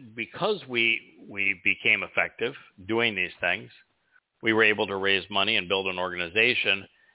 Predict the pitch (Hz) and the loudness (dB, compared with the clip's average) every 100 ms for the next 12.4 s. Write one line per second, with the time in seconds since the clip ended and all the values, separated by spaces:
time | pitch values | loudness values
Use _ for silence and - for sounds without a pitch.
0 | _ - 107 104 95 104 104 107 123 139 | _ 2 4 2 0 -2 0 2 2 2
1 | 113 139 113 107 - - _ _ _ - | 2 2 2 0 -4 -20 _ _ _ -2
2 | 110 - 107 95 - 101 87 _ 85 - | -2 0 0 0 -2 -4 -4 _ -14 -2
3 | 98 92 - 90 92 85 - - _ - | -2 -2 -6 -4 2 2 0 -14 _ -20
4 | - - 110 104 113 104 95 92 87 - | -20 -2 0 2 0 2 0 0 -4 -14
5 | _ _ _ _ _ - - 113 95 - | _ _ _ _ _ -12 -2 0 0 0
6 | 92 85 117 107 92 90 - - _ _ | 0 2 2 2 2 0 -2 -8 _ _
7 | _ _ _ _ _ _ - 98 90 87 | _ _ _ _ _ _ 2 4 6 6
8 | 92 92 92 90 85 85 76 71 85 - | 4 2 -2 -4 -4 -6 -6 -10 -18 -18
9 | - - _ _ _ _ _ _ _ _ | -20 -20 _ _ _ _ _ _ _ _
10 | _ _ _ _ _ 107 101 92 90 _ | _ _ _ _ _ 4 4 4 0 _
11 | _ _ 120 101 98 101 101 92 90 87 | _ _ -2 -2 2 4 4 4 2 0
12 | 95 82 82 | 0 2 4